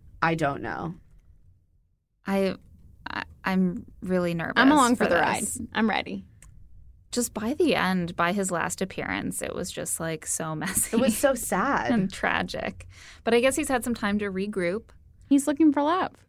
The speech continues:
Speaker 2: Annalise, meanwhile,
Speaker 3: Mm.
Speaker 2: had such a rough season.
Speaker 1: I hope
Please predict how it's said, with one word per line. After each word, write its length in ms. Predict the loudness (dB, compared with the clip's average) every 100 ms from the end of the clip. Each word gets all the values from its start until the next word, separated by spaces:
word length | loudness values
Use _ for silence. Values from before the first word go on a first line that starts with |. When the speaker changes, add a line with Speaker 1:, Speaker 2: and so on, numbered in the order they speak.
| _ _
Speaker 2:
Annalise, 640 | 0 2 2 2 0 -2 -4
meanwhile, 720 | -2 -4 -8 -8 -8 -8 -8 -16 _ -20 -12 -4
Speaker 3:
Mm. 440 | 0 0 -2 -4
Speaker 2:
had 200 | -6 -6
such 380 | -6 -4 -4 -2
a 60 | -4
rough 200 | -4 -2
season. 760 | -2 -2 -6 -6 -6 -6 -8 -8
Speaker 1:
I 120 | -6 -4
hope 340 | 0 0 0